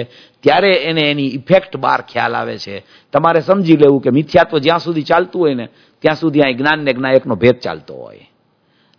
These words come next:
સમ્યક દર્શન થાય ને, એટલે જ્ઞાન ને જ્ઞાયક અભેદ જ હોય, તો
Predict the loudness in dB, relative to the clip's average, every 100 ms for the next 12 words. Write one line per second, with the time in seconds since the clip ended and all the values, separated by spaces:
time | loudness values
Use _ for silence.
0 | -6 -2 2 2 2 0 0 2 2 2
1 | 0 -2 -4 -2 -2 -4 -8 -2 0 2
2 | 2 2 0 -4 -14 -20 _ _ _ _
3 | _ _ _ _ 2